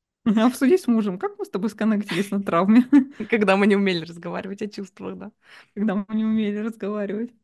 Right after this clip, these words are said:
Speaker 1: Он такой: "А мы чё,
Speaker 2: Э,
Speaker 1: умеем, да?" <laughs>
Speaker 2: короче, следующий стереотип.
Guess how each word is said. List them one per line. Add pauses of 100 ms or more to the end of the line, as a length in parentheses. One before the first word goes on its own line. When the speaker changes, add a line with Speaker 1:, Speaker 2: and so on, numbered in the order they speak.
(240)
Speaker 1:
Он
такой:
"А
мы
чё,
Speaker 2:
Э,
Speaker 1:
умеем,
да?"
<laughs> (520)
Speaker 2:
короче,
следующий
стереотип.